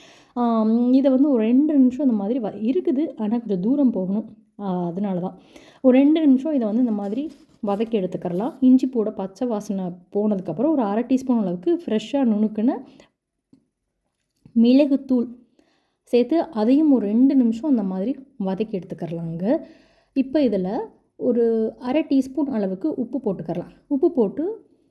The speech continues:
ஒரு டென் மினிட்ஸ் இது வந்து அப்படியே நல்லா விட்டு விட்டு வதக்கி எடுத்துக்கோங்க. இந்த மாதிரி வதக்கும் போதே பார்த்தீங்கன்னா, சிக்கன் வந்து ஒரு, ஒரு ஃபிஃப்டி பர்சன்டேஜ் வந்து நம்மளுக்கு வந்து வெந்து வந்துரும். ஆ, இதுல வந்து இப்போ ஒரு அரை டீஸ்பூன் அளவுக்கு நம்ம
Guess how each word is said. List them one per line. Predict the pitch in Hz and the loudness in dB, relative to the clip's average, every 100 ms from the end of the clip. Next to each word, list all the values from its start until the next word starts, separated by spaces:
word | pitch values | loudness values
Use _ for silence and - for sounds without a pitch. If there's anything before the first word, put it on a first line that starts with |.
| _ | _
ஒரு | 220 214 | -2 0
டென் | 214 247 277 294 | 0 0 2 4
மினிட்ஸ் | 277 285 - | 4 0 -4
இது | 220 | -6
வந்து | 190 226 | -2 -2
அப்படியே | 240 214 214 | -2 -2 -4
நல்லா | 208 - - - | -4 -6 -12 -2
விட்டு | 226 226 | -2 0
விட்டு | 254 240 311 - | -2 -2 -6 -4
வதக்கி | 196 196 208 | -6 -4 -4
எடுத்துக்கோங்க. | 185 180 185 180 180 | -6 -6 -4 -4 -2
இந்த | 240 | 0
மாதிரி | 233 240 294 | 2 2 0
வதக்கும் | 208 196 226 247 | 0 -2 -2 0
போதே | 226 220 | 2 0
பார்த்தீங்கன்னா, | 202 185 190 233 392 - | -4 -6 -6 -4 -6 -10
சிக்கன் | 262 285 | -4 2
வந்து | 262 220 294 | 2 2 0
ஒரு, | 254 196 196 - _ - - _ _ _ - | 0 0 -4 -12 _ -20 -20 _ _ _ -6
ஒரு | 240 233 226 | -2 -2 -2
ஃபிஃப்டி | 262 | -4
பர்சன்டேஜ் | 285 233 226 262 247 202 | -2 0 2 4 2 0
வந்து | 220 269 | 0 0
நம்மளுக்கு | 196 | 0
வந்து | 214 226 | 0 0
வெந்து | 196 196 214 | 0 -2 -2
வந்துரும். | 185 170 170 _ _ _ _ _ 233 | -2 -6 -10 _ _ _ _ _ -6
ஆ, | 226 208 202 | -4 -4 -4
இதுல | 233 262 294 285 | 0 2 2 0
வந்து | 214 302 | 2 0
இப்போ | 277 - 381 466 _ | -2 -6 -8 -10 _
ஒரு | 214 214 214 - - | -6 -2 -4 -6 -12
அரை | - 285 285 | -4 -4 0
டீஸ்பூன் | 294 285 302 302 269 | -2 0 -2 -2 -2
அளவுக்கு | 208 190 185 285 | -6 -6 -2 0
நம்ம | 220 185 233 | 0 0 -4